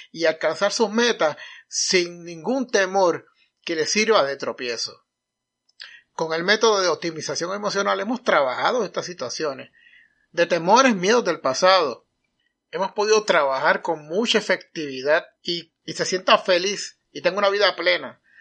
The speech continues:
Así que, si estás pasando por una situación similar, no la, no huyas de ella, no trates de taparla. Trabájala, enfréntala,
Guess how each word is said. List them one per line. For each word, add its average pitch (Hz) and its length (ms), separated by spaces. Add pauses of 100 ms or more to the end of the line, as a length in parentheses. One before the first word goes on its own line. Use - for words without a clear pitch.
(160)
Así 208 340
que, 185 300 (240)
si - 140
estás 196 140
pasando 254 400
por 214 120
una 226 160
situación 214 340
similar, 180 680 (1000)
no 190 240
la, 285 220
no 208 220
huyas 254 360
de 135 260
ella, 120 320
no 220 160
trates 277 280
de 208 100
taparla. 135 640 (420)
Trabájala, 165 800 (520)
enfréntala, 170 1000